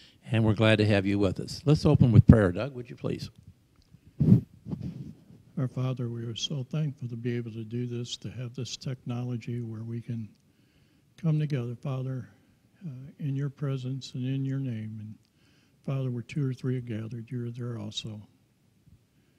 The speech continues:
Speaker 2: Our Heavenly Father, we're privileged to, uh, even while we're having to stay apart and, uh, not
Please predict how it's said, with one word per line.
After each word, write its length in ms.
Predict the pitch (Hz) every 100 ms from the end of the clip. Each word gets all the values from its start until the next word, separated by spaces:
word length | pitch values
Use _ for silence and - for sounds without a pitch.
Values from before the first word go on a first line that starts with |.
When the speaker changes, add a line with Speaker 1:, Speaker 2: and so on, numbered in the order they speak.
| _ _ _ _ _ _ _ -
Speaker 2:
Our 120 | 147
Heavenly 320 | 120 151 143
Father, 340 | 127 131 123 123
we're 340 | 123 120 110 - _ _ _ _
privileged 720 | - 160 135 117 110 - -
to, 220 | 127 117 110 - _ _ _ _ _ _ _ _ _ -
uh, 440 | 131 117 127 147 - _
even 500 | 156 147 143 135 117 139
while 320 | 143 131 127 127
we're 240 | 123 120
having 400 | 113 127 127 123
to 340 | 123 127 113 107 - _ _ _ _ _ _ _ _ _ _ _ _ _ _
stay 320 | - - 151
apart 600 | 143 139 151 143 127 151 - - _ _
and, 580 | 269 175 123 120 123 123
uh, 40 | - _
not 320 | 208 147 139